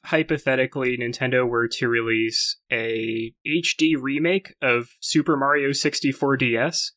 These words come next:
then they could call it Super Mario sixty-four D S H D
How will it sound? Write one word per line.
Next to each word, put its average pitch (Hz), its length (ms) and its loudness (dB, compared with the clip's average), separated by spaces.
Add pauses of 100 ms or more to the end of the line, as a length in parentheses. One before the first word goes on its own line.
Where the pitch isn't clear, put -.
(120)
then 135 220 0
they 127 140 0
could - 240 -4
call 180 280 2
it 135 240 0
Super 165 380 2
Mario 139 760 0 (460)
sixty-four 156 760 0
D 143 180 -2
S 139 240 -2
H 131 320 -4
D 170 360 -6